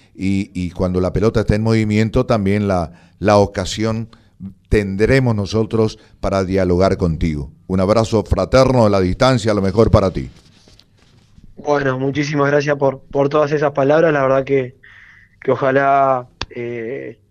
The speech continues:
Speaker 2: este año que comenzó de muy buena manera pueda seguir así y, bueno, darle la alegría a toda la gente de Olimpia como, como ellos se merecen y, bueno, eh,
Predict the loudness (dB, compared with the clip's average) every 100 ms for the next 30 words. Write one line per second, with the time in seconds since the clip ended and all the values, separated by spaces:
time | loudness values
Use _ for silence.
0 | _ _ _ -10 -6 -2 0 -2 2 2
1 | 2 2 2 2 -2 2 4 4 2 4
2 | 4 2 0 -4 -4 -2 -2 0 2 4
3 | 4 2 -4 -6 -2 2 4 4 2 0
4 | -8 _ _ _ -2 2 4 4 4 2
5 | 0 -2 0 -2 0 0 2 2 0 0
6 | -6 -8 -10 -8 -4 -2 -2 -4 -2 0
7 | 2 0 -6 -10 -20 _ _ _ _ _
8 | _ _ -14 -12